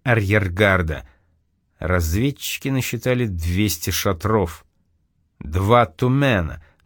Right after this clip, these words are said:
призванные защищать отходящее войско Тохтамыша. Вечером не досчитались одного разведчика,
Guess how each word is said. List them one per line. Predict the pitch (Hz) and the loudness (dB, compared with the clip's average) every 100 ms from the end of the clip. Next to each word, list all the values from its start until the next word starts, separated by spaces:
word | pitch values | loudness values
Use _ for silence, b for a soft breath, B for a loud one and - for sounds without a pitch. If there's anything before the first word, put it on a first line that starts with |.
| - | -4
призванные | 117 110 98 95 98 98 | 0 2 0 0 2 2
защищать | 87 90 - 85 - 143 135 - _ | 0 -2 -4 -4 -2 -2 -2 -6 _
отходящее | - 127 - 98 90 104 - - 98 | -10 -6 -4 -2 2 2 0 -2 0
войско | 90 98 98 - 95 | 2 2 0 -2 -6
Тохтамыша. | - 98 - 98 98 90 76 - - _ _ _ _ _ _ _ _ _ _ _ _ _ _ _ _ _ _ _ _ _ | -2 -4 -2 -2 0 0 -4 -10 -16 _ _ _ _ _ _ _ _ _ _ _ _ _ _ _ _ _ _ _ _ _
Вечером | - 90 110 156 156 170 170 170 | -6 0 2 2 0 -2 0 2
не | 147 | 2
досчитались | 117 104 - 95 123 131 - | 2 0 -4 0 0 0 0
одного | 139 104 92 | 0 0 2
разведчика, | 110 95 82 85 - - 82 | 2 0 -2 -6 -8 -8 -10